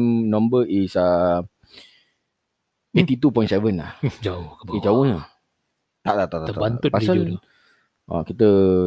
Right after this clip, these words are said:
Speaker 1: simple-simple lah.
Speaker 2: <laughs>
Speaker 1: Ah, ninety, ninety point seven F M ke.
Speaker 2: Ninety point seven eh. Dah terselit satu Gold F M.
Speaker 1: Ninety, ah, Gold
Speaker 2: Ninety point five.
Speaker 1: F M, F M. Okey, tak apa. Kita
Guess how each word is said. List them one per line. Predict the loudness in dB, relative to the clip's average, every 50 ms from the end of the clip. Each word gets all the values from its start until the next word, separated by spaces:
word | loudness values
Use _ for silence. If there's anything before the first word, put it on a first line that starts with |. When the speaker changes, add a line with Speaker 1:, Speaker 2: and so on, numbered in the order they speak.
| 0 0 -2 -4
Speaker 1:
simple-simple | -4 -4 -6 -6 -4 -6 -6 -6 -6 -6 -4 -4
lah. | -2 -2 -2 -2 -4 -4 -6 -6 -4 -4
Speaker 2:
<laughs> | -4 -2 -2 -4 -4
Speaker 1:
Ah, | -4 -4 -4 -4 -6 -6 -8 -8 -8 -8 -10 -10 -12 _ _ _
ninety, | -8 -8 -8 -8 -8 -6 -6 -6 -6 -6 -10 -8 -4
ninety | -4 -4 -2 -2 -4
point | -2 -2 -2 -2
seven | 0 0 0 2 2 0
F | 0 0 2
M | 2 2 2 2
ke. | 0 0 0 2 2 2 2 0 0 -2 -4 -6 _ _
Speaker 2:
Ninety | -12 -6 -2 2
point | 4 6 6 8
seven | 6 6 8 6 6 6
eh. | 6 4 2 0 -4
Dah | -4 -2 -2
terselit | 0 2 4 4 4 6 6
satu | 4 4 4 4 2
Gold | 4 4 4 4 4
F | 4 4
M. | 2 2 0 -6 _ _ _ _ _ _ _ _ _ _ _
Speaker 1:
Ninety, | -12 -12 -10 -8 -8 -8 -8 _ _ -20 _ -12
ah, | -8 -8 -8 -8
Gold | -8 -6 -2 -2 0
Speaker 2:
Ninety | 0 2 2
point | 2 2 2 4
five. | 4 4 4 4
Speaker 1:
F | 0 -4
M, | -6 -6
F | -8 -8 -10
M. | -10 -14
Okey, | -12 -10 -4
tak | -4 -2
apa. | -2 -2 -6 -6 _ _ _ _ _ _ _ _ _ _ _
Kita | _ -14 -8 0 2